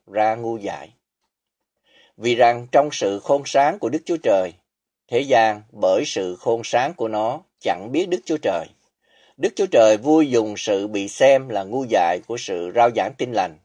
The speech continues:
để cứu những người tin. Khi người Do Thái đòi hỏi dấu lạ và người Hy Lạp tìm sự khôn sáng, thì chúng tôi giảng Đấng Christ bị đóng đinh. Thực tế đối với người Do Thái là sự vấp phạm,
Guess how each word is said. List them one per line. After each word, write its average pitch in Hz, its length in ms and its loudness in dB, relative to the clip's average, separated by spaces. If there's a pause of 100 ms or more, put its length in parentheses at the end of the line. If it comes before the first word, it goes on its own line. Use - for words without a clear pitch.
(140)
để 80 180 -12 (140)
cứu 135 300 -4
những 107 260 -10
người 95 220 -12
tin. 92 220 -8 (1080)
Khi 165 180 2
người 117 260 4
Do 139 180 6
Thái 135 480 0 (120)
đòi 101 180 4
hỏi 92 260 -4
dấu 165 160 0
lạ 90 300 0 (260)
và 101 160 -6
người 101 300 -2
Hy 113 180 -4
Lạp 95 360 0 (140)
tìm 101 260 -4
sự 85 320 -8
khôn 107 240 -6
sáng, 117 360 0 (720)
thì 120 380 0
chúng 175 160 -2
tôi 151 260 6
giảng 104 340 2
Đấng 170 240 0
Christ 202 300 -2
bị 95 260 -6
đóng 123 220 0
đinh. 113 180 0 (1700)
Thực - 200 -12
tế 139 320 4
đối 208 140 6
với 180 200 6
người 104 340 0
Do 113 160 4
Thái 123 380 -2 (140)
là 92 100 -6
sự 90 220 -12
vấp 165 180 4
phạm, 90 320 0